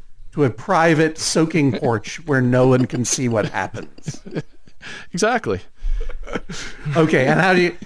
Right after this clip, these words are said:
Speaker 1: uh, you're both are using your kids as weapons in this. You,
Speaker 2: Yeah.
Speaker 1: Courtney, you're afraid the kids are gonna burn their, their toes underwater,
Speaker 2: <laughs>
Speaker 1: and you, and,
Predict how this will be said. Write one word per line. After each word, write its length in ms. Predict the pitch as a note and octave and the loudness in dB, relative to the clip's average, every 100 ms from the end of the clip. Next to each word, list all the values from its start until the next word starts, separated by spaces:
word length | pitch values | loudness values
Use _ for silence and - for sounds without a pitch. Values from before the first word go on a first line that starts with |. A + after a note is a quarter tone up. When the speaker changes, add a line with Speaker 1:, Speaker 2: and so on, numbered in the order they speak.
| - | -2
Speaker 1:
uh, 40 | F3 | 2
you're 180 | E3+ | 4
both 260 | D#3 G#3+ A3+ | 6 4 4
are 60 | D#3+ | 4
using 300 | D#3+ C#3+ C3 | 4 4 2
your 100 | A2+ | 0
kids 300 | - D3 C3+ | 0 0 0
as 120 | A2 | 0
weapons 400 | C#3 D#3 B2 B2+ | 0 2 0 -2
in 120 | A2 | -2
this. 260 | A2+ A2 D#3+ | -2 -2 0
You, 260 | D#3 D#3 - | 0 -2 -2
Speaker 2:
Yeah. 180 | D3 B2 - | -2 -2 -4
Speaker 1:
Courtney, 300 | - G3 E3 | 0 4 6
you're 160 | D#3 E3+ | 6 4
afraid 260 | - C#3+ | 4 2
the 60 | B2 | 2
kids 260 | - F3 C#3 | 0 -2 2
are 60 | |
gonna 140 | B2 A#2 | 2 2
burn 320 | A2 D3 C#3+ | 2 4 4
their, 260 | B2+ A#2+ - - - - B2+ - | 4 0 -6 -20 -20 -16 -16 -6
their 140 | D3+ - | -4 -4
toes 420 | - E3+ D#3 D3+ | 2 4 6 4
underwater, 760 | C3 A#2+ C3+ E3+ C3+ A#2 A2 - - | 2 2 4 4 4 4 0 -6 -8
Speaker 2:
<laughs> 200 | - - | -8 -2
Speaker 1:
and 160 | C#3 C3 | 2 2
you, 120 | D#3 | 2
and, 360 | E3 C#3+ C3+ | 2 2 2